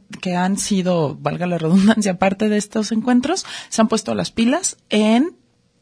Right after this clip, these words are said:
hacer realidad los proyectos o las ideas que ahí han surgido. O sea, en realidad la Secretaría de Cultura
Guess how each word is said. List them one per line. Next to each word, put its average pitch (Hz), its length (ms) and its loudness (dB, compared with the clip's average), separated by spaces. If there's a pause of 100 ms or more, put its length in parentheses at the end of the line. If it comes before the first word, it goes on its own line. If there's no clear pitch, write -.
(180)
hacer 214 440 4
realidad 220 560 0 (360)
los 180 160 0
proyectos 202 600 0
o 180 60 -4
las 160 220 -4
ideas 185 360 2
que - 140 -2
ahí 170 160 2
han 165 140 0
surgido. 165 500 -8 (340)
O - 40 -20
sea, 170 100 -4
en 175 80 2
realidad 196 300 6
la 233 100 4
Secretaría 180 460 0
de 196 100 2
Cultura 185 420 -2